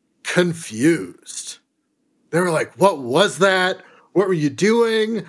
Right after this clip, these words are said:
Like, I don't understand." <laughs> So, first show in Fargo, we're playing to, like, twenty kids, and, like, none of them knew what they were getting into. But, like, five of them, like, their world totally changed that night.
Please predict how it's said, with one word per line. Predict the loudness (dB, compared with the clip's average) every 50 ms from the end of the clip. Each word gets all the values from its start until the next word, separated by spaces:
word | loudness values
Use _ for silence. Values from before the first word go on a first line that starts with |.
| -6
Like, | -6 -6 -6 -4
I | 0
don't | 2 2 2 2 2
understand." | 0 -2 -4 -2 0 0 0 0 -2 -2 0
<laughs> | 2 0 2 0 -4 -6 -6 -8 -12 -20 -20 _ _ _ _ _ _ _ -12 -12 -12 -12 _ _ _ _ _ _ _ _ -14 -12 -12 -12 -12
So, | _ 0 2 2 2 2 -2 -4 -8 -6
first | -2 0 0 0 2
show | 2 0 0 0
in | 0
Fargo, | -2 0 2 2 2 2 2 0 0 0 0
we're | -2 -4 -4
playing | -2 0 0 0 0
to, | 0 0
like, | 0 0 0 -2 -4 -8 _ -20 _ _ _ -12
twenty | -4 0 0 0 0 0
kids, | -2 -2 0 0 0 0 -2 -4 -4 -8 -12 -12 -14 -18 -20 -20 -20 -20 _ _ _ -2
and, | 0 0 0 0 0
like, | 0 0 0 0 -2 -2 -4 -6 -12 _ _ _ _ -8
none | -4 0 0 2 2 2
of | 2 0
them | 0 0 0
knew | 0 0 0
what | 0 0
they | 0 0
were | 0 0
getting | -2 -2 -2 -4 -6
into. | -6 -8 -8 -6 -6 -6 -6 -6 -8 -10 -14 -16 _ _ _ _ _ _ -2
But, | 0 0 0 0
like, | -2 -2 -2 -2 -6 -8 _ _
five | -4 0 2 2 2
of | 2 0 2
them, | 0 0 0 0 -4 -4 -6 -6 -8 -10 _
like, | -2 0 0 0 0 0
their | 0 0 2
world | 2 0 0 -2 -2 -2 -2
totally | -2 -2 0 -2 -6
changed | -6 -6 -6 -6 -8 -10 -12 -12
that | -14 -14 -16
night. | -18 -20 -16 -14 -14